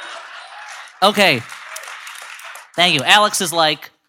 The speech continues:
"This is crazy. I'm gonna make an appointment at the phone store." And the emojis go crazy with fear. If he erases the programming on the phone and gets a new O S, I guess,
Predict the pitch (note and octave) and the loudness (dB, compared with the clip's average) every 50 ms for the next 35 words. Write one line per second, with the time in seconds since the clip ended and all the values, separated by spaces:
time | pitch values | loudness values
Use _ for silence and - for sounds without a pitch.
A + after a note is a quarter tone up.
0 | _ _ - G#3+ A3 - - C#3+ - - G3+ F#3 E3 C#3+ C3 D3 E3+ G#3 G3+ F#3+ | _ _ -4 -4 -2 -2 -4 -4 -4 -2 0 0 0 0 2 0 0 0 0 0
1 | F#3 F#3 F3 E3 C#3+ - F3+ F#3 F#3+ F3+ D#3+ D3+ C#3+ - C3+ - - F3 E3+ E3 | 0 0 0 -2 -2 -2 -2 -4 -2 -2 -4 -4 -4 -4 -8 -4 -4 -4 -4 -4
2 | D#3 C#3+ - - D3+ B2+ A2 G2+ G2+ F#2+ _ _ _ _ C3 C#3 C#3+ C#3+ D3+ E3 | -4 -4 -4 -4 -6 -8 -8 -8 -10 -12 _ _ _ _ -12 -8 -6 -4 -2 0
3 | F3 F3+ E3 B2+ C3+ C3+ B2 - C#3 B2+ - - - - F3 E3 D3 C3 B2+ A#2+ | 0 0 0 -2 -4 -4 -4 -4 -6 -6 -6 -6 -6 -4 -2 -2 -2 -2 -4 -4
4 | A#2 A2+ - - - D3+ C3 A2+ G2 F#2+ - - - - A3 A3 D#3 B2 B2 D#3 | -4 -6 -8 -8 -4 -4 -4 -4 -4 -8 -12 -14 -12 -8 -6 -4 -2 0 2 2
5 | G#3 G#3+ - - D3 B2+ - - - - C#3+ B2+ - C#3+ F3+ F#3+ F#3 F3 D#3+ D#3 | 2 2 2 2 2 0 0 -2 -4 -4 -4 -2 2 2 2 2 2 0 0 2
6 | C#3+ C3+ B2 A2+ - F#3+ G3+ F#3+ D3+ C#3 C#3 D3 - - _ _ - C3 C3+ C3 | 2 0 0 0 0 2 2 2 2 0 0 -2 -6 -12 _ _ -4 -2 0 0
7 | D3 D3 - C#3+ C3+ C3+ D3 D#3 D#3 D#3 D3+ C#3 B2+ B2 - C3+ D3 D3 C#3+ E3 | 0 0 2 2 2 2 2 2 2 0 0 -2 -6 -6 0 2 4 6 6 4
8 | F3+ D#3 - - A#2 A2+ G#2 G#2+ A2 C3 C3 - | 4 2 0 -2 -2 -4 -4 -6 -6 -6 -6 -8